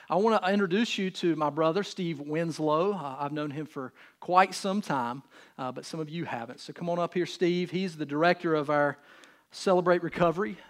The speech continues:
in Wilson. So I'm gonna ask you just a, a couple of questions. Oh, and by the way, in a couple of weeks, y'all need to get familiar with his face. He's gonna be back up here to preach in a couple of weeks.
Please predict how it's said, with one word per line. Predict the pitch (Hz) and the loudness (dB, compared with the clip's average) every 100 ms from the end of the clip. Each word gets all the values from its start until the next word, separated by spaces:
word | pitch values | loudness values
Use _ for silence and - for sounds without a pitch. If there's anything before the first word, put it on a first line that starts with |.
| 156 | -16
in | 135 | -14
Wilson. | 147 151 - 185 160 | -10 -10 -10 -12 -14
So | - 151 143 - - - - | -6 -2 -2 -6 -16 -20 -8
I'm | 170 | 0
gonna | 185 | 2
ask | 180 214 | 2 -4
you | |
just | 175 208 - | -4 -4 -4
a, | 151 - | -6 -6
a | |
couple | - - 254 185 151 | -12 -2 -2 0 -6
of | |
questions. | - 143 151 - 190 220 - - - - - | -4 -4 -4 -4 -8 -8 -12 -18 -20 -14 -6
Oh, | 165 165 | -4 -4
and | 156 151 | -4 4
by | 202 | 6
the | 240 | 6
way, | 190 185 151 165 | 4 6 6 4
in | 175 | -2
a | 156 | -6
couple | - 196 175 | -4 -4 -2
of | 156 | -2
weeks, | 135 139 - - 151 151 | -2 -4 -8 -14 -14 -10
y'all | 135 | -8
need | 143 | -6
to | 160 | -4
get | 180 208 _ | -4 -4 _
familiar | 233 220 202 190 | -2 2 2 0
with | 170 | -4
his | - - | -6 -10
face. | - 120 123 | -6 -6 -8
He's | - 139 | -12 -12
gonna | 165 | -8
be | 156 | -6
back | 151 151 147 | 2 2 2
up | 151 | -4
here | - 151 | -6 -8
to | 135 | -6
preach | 156 147 - | -6 -6 -8
in | 135 | -12
a | |
couple | - 135 143 | -8 -8 -6
of | 127 | -6
weeks. | 131 127 - | -6 -6 -14